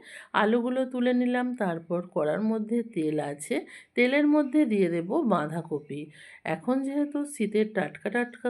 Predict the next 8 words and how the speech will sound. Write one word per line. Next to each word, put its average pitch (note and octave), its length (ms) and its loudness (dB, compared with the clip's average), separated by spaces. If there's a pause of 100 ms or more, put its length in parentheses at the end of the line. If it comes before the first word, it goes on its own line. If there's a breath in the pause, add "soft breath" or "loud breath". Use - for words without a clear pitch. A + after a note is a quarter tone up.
কপি, G3+ 320 -2 (120)
তার D#3 260 -2
জন্য D#3+ 280 -4 (120)
কিন্তু F#3+ 260 0
কপিটা A#3 440 0
আমি C4 180 0
ভাপালাম D3+ 640 0
না। D3 140 -10